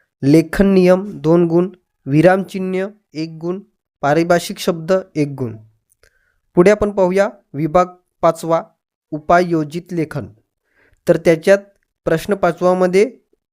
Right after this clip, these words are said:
पत्रलेखन किंवा सारांश लेखन, सहा गुण, कुठलंही एक सोडवायचं आहे. पत्रलेखन आणि सारांश लेखनसुद्धा आपण पाहणार आहोत आपल्या चॅनलवर.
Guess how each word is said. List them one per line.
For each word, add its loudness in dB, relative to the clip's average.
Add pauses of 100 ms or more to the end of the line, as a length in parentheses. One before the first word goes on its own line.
(320)
पत्रलेखन 2
किंवा -2
सारांश 2
लेखन, -6 (920)
सहा 2
गुण, -4
कुठलंही -2
एक -4
सोडवायचं -2
आहे. -2 (460)
पत्रलेखन 2
आणि 0
सारांश -2
लेखनसुद्धा 0
आपण 0
पाहणार -4
आहोत -2
आपल्या -4 (1000)
चॅनलवर. 2